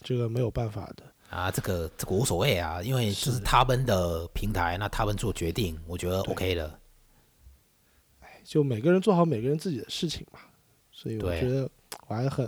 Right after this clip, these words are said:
Speaker 1: 很，非常支持你继续做你想做的事情。
Speaker 2: 也，也有一个例子，就上次就被扣台独帽子之后，
Speaker 1: 嗯。
Speaker 2: 哎，我本来在某个音乐平台上，因为我在那边也有一个同名的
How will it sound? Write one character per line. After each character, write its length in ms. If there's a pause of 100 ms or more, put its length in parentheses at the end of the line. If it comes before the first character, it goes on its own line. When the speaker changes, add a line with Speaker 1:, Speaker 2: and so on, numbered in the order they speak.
Speaker 1:
很， 240
非 180
常 140
支 160
持 180
你 140
继 160
续 240 (400)
做 160
你 100
想 220
做 160
的 80
事 180
情。 180 (100)
Speaker 2:
也， 200
也 160
有 160
一 20
个 140
例 240
子， 100
就 360
上 240
次 140
就 380 (300)
被 160
扣 380
台 240
独 100
帽 240
子 140
之 160
后， 320 (320)
Speaker 1:
嗯。 160
Speaker 2:
哎， 80
我 160
本 180
来 180
在 300
某 220
个 140
音 180
乐 160
平 240
台 200
上， 320 (480)
因 100
为 60
我 140
在 140
那 100
边 180
也 120
有 120
一 60
个 320
同 260
名 220
的 380